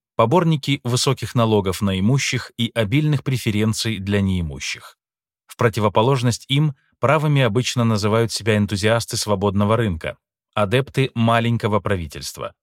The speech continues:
любители раздавать удочку вместо рыбы, убеждённые, что Христос, накормивший толпу, мог бы обойтись и тремя хлебами вместо пяти,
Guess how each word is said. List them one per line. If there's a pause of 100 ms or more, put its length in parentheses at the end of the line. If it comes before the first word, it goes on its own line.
любители
раздавать
удочку
вместо
рыбы, (240)
убеждённые,
что
Христос,
накормивший
толпу, (320)
мог
бы
обойтись
и
тремя
хлебами
вместо
пяти,